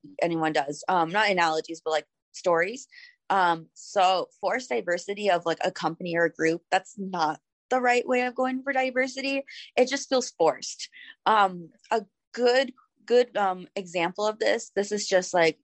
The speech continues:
um, something I, like, my mom has told me, um, <laughs> 'cause I always relate to, back to my mom. My mom's a teacher, and there, um, was a school out here in California.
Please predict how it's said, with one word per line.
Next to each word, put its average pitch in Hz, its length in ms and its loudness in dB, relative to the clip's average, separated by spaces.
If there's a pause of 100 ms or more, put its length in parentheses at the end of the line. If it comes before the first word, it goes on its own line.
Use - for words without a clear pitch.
(340)
um, 160 400 2 (100)
something 190 400 -8
I, 165 360 0 (160)
like, 165 240 -4
my 170 120 -2
mom 165 280 0
has 175 160 -14
told 165 180 -2
me, 170 280 -4 (360)
um, 156 460 2
<laughs> - 200 -12
'cause 208 140 -6
I 160 80 2
always 160 220 0
relate 156 280 -2
to, - 120 -20
back 151 180 -4
to - 80 -12
my 156 80 0
mom. 156 320 -2 (280)
My 196 160 2
mom's 185 280 -2
a 196 40 -12
teacher, 180 440 -2
and 175 160 -2
there, 165 240 0 (100)
um, 156 380 0 (140)
was 185 120 -6
a 175 40 -12
school 208 340 0
out 180 220 2
here 180 240 2
in 170 80 -4
California. 165 840 0